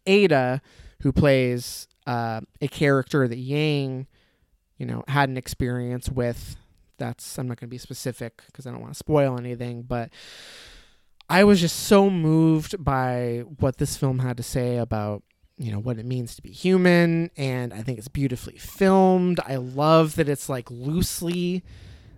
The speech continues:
sci-fi, but it's, like, in a vague sense, like, all of the, like, Uber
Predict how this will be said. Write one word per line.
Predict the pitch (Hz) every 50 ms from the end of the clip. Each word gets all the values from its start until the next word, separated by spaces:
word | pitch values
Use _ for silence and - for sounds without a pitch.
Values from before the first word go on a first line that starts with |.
| - -
sci-fi, | - - - - 190 175 170 175 175 175 175 - - 185 170 170 170 175 175 175 175 170 170 175 175 165 -
but | - 143 131 131 139 143
it's, | 143 139 - - -
like, | 151 131 123 120 - - _ _ _ _ -
in | - 185 180
a | 175 160
vague | 143 131 139 139 139 135 143 156 165 165 170 165 165 165
sense, | - - - 175 170 170 170 170 170 - -
like, | 160 143
all | 139 135 139 147 147 147
of | 147 143 135
the, | - 139
like, | 127 123 120 117 113 - - - _ _ _ _ _ _ _ _ _ _ _ _ _ _ _ _ _ _ _ -
Uber | 190 165 165 165 160 139 170 160 147 143 139 135 127 120 120 117